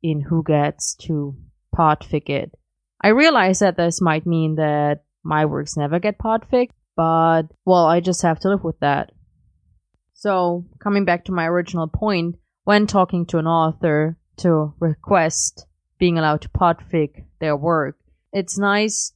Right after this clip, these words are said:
to give the author the reassurance that it's okay for them to say no for their own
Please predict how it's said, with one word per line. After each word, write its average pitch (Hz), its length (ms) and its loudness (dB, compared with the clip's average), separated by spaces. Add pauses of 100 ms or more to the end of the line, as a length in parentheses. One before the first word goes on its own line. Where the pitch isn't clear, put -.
to 180 800 2
give 190 240 -4
the 170 160 -2
author 160 800 0 (160)
the 180 80 -6
reassurance 170 1200 0
that 160 240 -2 (160)
it's 180 200 -6
okay 208 380 2
for 185 200 0
them 160 280 0
to 170 160 -6
say 156 280 -4
no 156 440 -2 (120)
for 175 100 -4
their 160 240 0
own 160 540 0